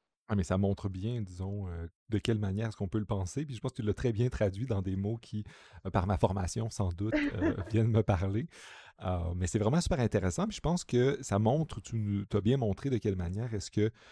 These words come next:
Speaker 1: euh, bien, l'éthique du care est une, une approche qui nous permet de lier,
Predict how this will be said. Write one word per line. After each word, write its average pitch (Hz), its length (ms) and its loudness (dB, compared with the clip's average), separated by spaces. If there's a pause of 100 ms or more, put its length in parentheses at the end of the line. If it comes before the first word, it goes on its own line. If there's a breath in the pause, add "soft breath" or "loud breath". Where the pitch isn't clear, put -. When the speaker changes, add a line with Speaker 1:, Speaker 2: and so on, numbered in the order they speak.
(180 loud breath)
Speaker 1:
euh, 82 600 -2 (200)
bien, 92 160 0
l'éthique 98 340 0
du 95 140 -8
care 110 260 2
est 104 180 -4
une, 92 160 -2
une 95 200 -2
approche 113 420 -4
qui 113 80 -8
nous 92 80 -4
permet 95 320 -2
de 95 180 -4 (300 loud breath)
lier, 104 460 2